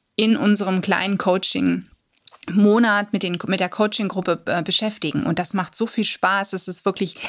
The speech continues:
eine ganz tolle erste Gruppe bei Tierisches Wissen, die sich da zusammengefunden hat. Und ja, das ist irre. Ist ganz toll. Also es macht mir und meiner Mitdozentin in diesem Monat, der Jessica Jungmann,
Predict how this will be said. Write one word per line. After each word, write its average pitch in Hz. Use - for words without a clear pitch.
eine 208
ganz 262
tolle 240
erste -
Gruppe 247
bei 214
Tierisches 214
Wissen, 214
die 190
sich 190
da 190
zusammengefunden 180
hat. 185
Und 165
ja, 165
das -
ist -
irre. 165
Ist -
ganz 240
toll. 208
Also 190
es 185
macht 202
mir 214
und 185
meiner 185
Mitdozentin 208
in 170
diesem 214
Monat, 202
der 180
Jessica 175
Jungmann, 196